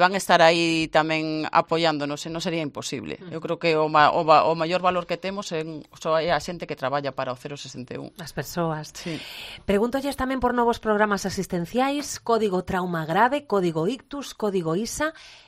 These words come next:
Speaker 2: en que consisten e como se traballa neses protocolos para acelerar, digamos, a atención ao paciente, para facelo todo máis, máis áxil.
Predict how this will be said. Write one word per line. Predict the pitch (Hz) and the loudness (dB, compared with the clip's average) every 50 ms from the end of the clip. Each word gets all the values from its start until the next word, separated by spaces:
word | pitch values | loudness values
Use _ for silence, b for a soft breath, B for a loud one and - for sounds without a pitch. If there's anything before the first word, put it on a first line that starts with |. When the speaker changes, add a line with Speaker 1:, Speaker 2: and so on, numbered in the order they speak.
| B B _ | B B _
Speaker 2:
en | - 240 233 | -8 -8 -6
que | - 294 302 | -4 -6 -4
consisten | 294 - 240 226 202 - - 294 311 311 - - - 330 330 339 349 b b b b b b b | 0 0 0 0 0 -2 -4 -4 -4 -4 -4 -4 -4 -4 -4 -4 -6 b b b b b b b
e | 220 - | -4 -2
como | 262 254 277 294 285 | -2 -4 -4 -4 -6
se | - 214 - | -6 -4 0
traballa | 233 226 220 220 214 208 180 185 175 175 175 - - | 2 4 6 6 4 4 4 2 0 0 -2 -6 -12
neses | - 214 226 247 262 - 262 - - | -10 -6 -4 -2 -2 -4 -4 -6 -4
protocolos | - 240 220 226 214 226 262 285 294 - | -2 0 0 0 0 0 0 -2 -2 -2
para | - 247 254 269 - - | 0 0 0 0 0 -4
acelerar, | - 208 180 - - 247 214 208 196 196 208 214 233 233 220 | -10 -10 -10 -6 -2 0 0 2 2 4 4 4 4 4 4
digamos, | 226 220 220 226 254 247 - 214 | 2 2 2 0 -2 0 -2 -2
a | |
atención | - 196 185 175 170 - 226 208 202 | -2 -2 -4 -4 -4 -4 -4 -2 -2
ao | 190 180 | -2 -2
paciente, | 165 - 180 165 - 170 | -4 -4 -6 -8 -6 -4
para | - 196 196 196 196 | 0 2 0 0 0
facelo | - 220 202 - 262 269 | 0 -4 -2 -2 -2 -4
todo | 262 - 254 247 233 | -4 -2 -2 -2 0
máis, | 226 196 - - 165 - _ - | 0 0 -2 -2 -6 -12 _ -4
máis | 220 214 - | -4 -4 -4
áxil. | 185 - - - - 175 147 - | -6 -8 -10 -8 -8 -8 -10 -10